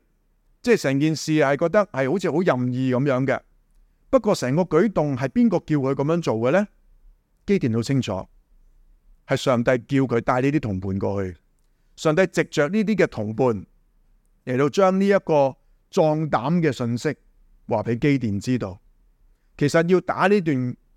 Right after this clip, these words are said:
呢，啊，呢一個嘅戰役，其實基甸已經知㗎啦。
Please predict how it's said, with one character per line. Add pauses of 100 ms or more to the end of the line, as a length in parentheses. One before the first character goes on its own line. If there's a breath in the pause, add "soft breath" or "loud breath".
(200)
呢，
啊，
呢
一 (120)
個 (120)
嘅
戰
役， (580)
其
實
基
甸
已
經
知
㗎
啦。